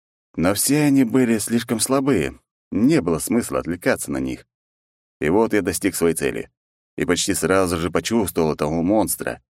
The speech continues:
Так что наша встреча стала лишь вопросом времени. Передо мной предстал волк высотой около двух метров в холке с серовато-белой шерстью. Но даже не это меня напрягло. Его глаза.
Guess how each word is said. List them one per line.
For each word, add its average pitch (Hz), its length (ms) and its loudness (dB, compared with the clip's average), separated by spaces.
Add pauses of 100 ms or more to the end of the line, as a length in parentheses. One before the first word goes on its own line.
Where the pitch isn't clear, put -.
(540)
Так 120 260 2
что 113 160 0
наша 107 260 2
встреча 107 360 0
стала 92 360 0
лишь 87 240 -2
вопросом 80 520 -4
времени. 80 540 -2 (680)
Передо 71 260 0
мной 85 200 2
предстал 80 440 -2
волк 85 340 0
высотой 82 360 0
около 78 220 0
двух 80 260 -8
метров 82 360 -2
в - 20 -20
холке 98 480 0
с - 60 -8
серовато-белой 85 600 0
шерстью. 78 600 -2 (540)
Но 92 80 0
даже 101 240 0
не 104 120 2
это 127 280 2
меня 82 240 -2
напрягло. 92 500 -2 (500)
Его 76 200 0
глаза. 80 560 -2